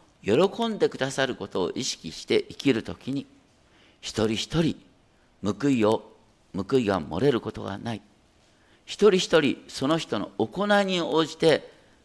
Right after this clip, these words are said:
報いが与えられる。これこそが福音です。そして私たちとしてはそこに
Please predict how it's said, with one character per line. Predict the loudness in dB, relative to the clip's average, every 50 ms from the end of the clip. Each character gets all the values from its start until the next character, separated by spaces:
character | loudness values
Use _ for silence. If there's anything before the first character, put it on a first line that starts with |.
| _ 0
報 | 0 0 2 2 2 0
い | 0 0
が | -2 -6 -6
与 | -6 -4 -2 -2
え | 0
ら | 0 0 0 0
れ | -2
る。 | -4 -10 -20 _ _ _ _
こ | -6 -2 0
れ | 2 2
こ | 2 2 2 2
そ | 2 2 2
が | 2 2 0 -2 -10 -20 _ _
福 | -20 -16 -2 2 2
音 | 4 4 4
で | 2 2
す。 | 0 -2 -10 -18 _ _ _ _ _ _ _ _ _ _ _ _ _ _ _ _ _ _ _ _ _ _ _ _ _ _ _ _ _ _ _ _ _ _ _ _ _ _ _ _
そ | 0 2 2
し | 2
て | 4 4 4 4 4 2 0 -6 -12
私 | -10 -4 -2 -2 -2 -2 -2
た | -6 -4
ち | -4
と | -4 -6
し | -4
て | -2 0
は | 2 2 2
そ | 0 -2 -4
こ | -2 0 0
に | 0 0 0 -2 -4 -10 -20